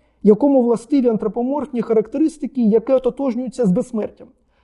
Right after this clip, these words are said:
Мотив безсмертя — один з наскрізних для Швіташватара Упанішади. От, е, надзвичайно важливий, цікавий мотив. Е, зміст цього вірша,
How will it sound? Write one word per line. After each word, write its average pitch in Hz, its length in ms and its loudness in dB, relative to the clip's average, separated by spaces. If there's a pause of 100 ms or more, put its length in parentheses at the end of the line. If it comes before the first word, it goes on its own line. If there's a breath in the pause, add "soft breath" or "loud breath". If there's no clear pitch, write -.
(160)
Мотив 233 360 6
безсмертя — 311 600 -4
один 233 300 2
з 202 60 -4
наскрізних 247 640 -2
для 202 140 0
Швіташватара 220 680 -4
Упанішади. 202 520 -6 (520)
От, - 320 0
е, 107 160 -4 (1400)
надзвичайно 208 540 2
важливий, 226 380 0
цікавий 208 380 -2
мотив. 214 320 -2 (1160 soft breath)
Е, 226 200 8
зміст 285 420 6
цього 277 340 2 (160)
вірша, 240 720 2